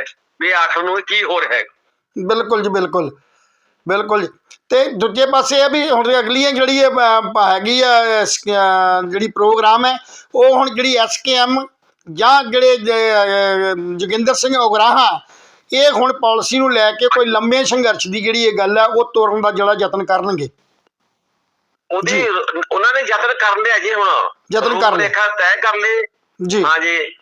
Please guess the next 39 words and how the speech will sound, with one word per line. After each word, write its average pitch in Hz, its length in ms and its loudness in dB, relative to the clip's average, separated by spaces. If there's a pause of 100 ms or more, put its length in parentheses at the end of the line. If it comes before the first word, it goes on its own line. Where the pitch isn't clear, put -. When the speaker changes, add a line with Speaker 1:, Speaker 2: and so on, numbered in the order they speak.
Speaker 1:
ਕਿਉਂਕਿ 190 260 -2
ਤੁਹਾਨੂੰ 208 220 -2
ਮੈਂ 220 120 0
ਦੱਸਿਆ 208 280 -2 (100)
ਵੀ 214 140 -2
ਆ 214 140 2 (120)
ਤੀਹ 202 180 -2
ਤਰੀਕ 214 280 -2
ਨੂੰ 202 380 0 (340)
ਇਹ 170 60 -4
ਬ-, 170 200 -2 (100)
ਟਰੈਕਟਰ, 160 340 0
ਅਹ, 175 1080 2 (100)
ਮਤਲਬ 165 280 -4
ਮਾਰਚ 170 380 0
ਹੈ 214 220 2
ਤੇ - 360 -10
Speaker 2:
ਜੀ। 190 120 -6
Speaker 1:
ਚੌਵੀ 196 340 -2 (100)
ਅਗਸਤ 175 320 -4
ਨੂੰ 196 160 -6
ਬਹੁਤ 220 240 0
ਵੱਡੀ 220 240 -4
ਰੈਲੀ 170 340 -2
ਹੈ 185 60 -2
ਪੰਜਾਬ 165 440 -2
ਪੱਧਰ 196 280 -4
ਦੀ 214 280 -4 (340)
ਤੇ 196 120 -2
ਹੋ 180 280 -2
ਸਕਦਾ 196 300 -2
ਉੱਥੇ 202 200 -4
ਪੱਕੇ, 202 380 -4 (180)
ਪੱਕੇ 190 300 -2
ਮੋਰਚੇ 185 400 -2
ਦਿੱਲੀ 175 280 -2
ਵਾਂਗੂ 175 260 -2
ਲਾ 156 160 0
ਲੈਣ। 196 340 0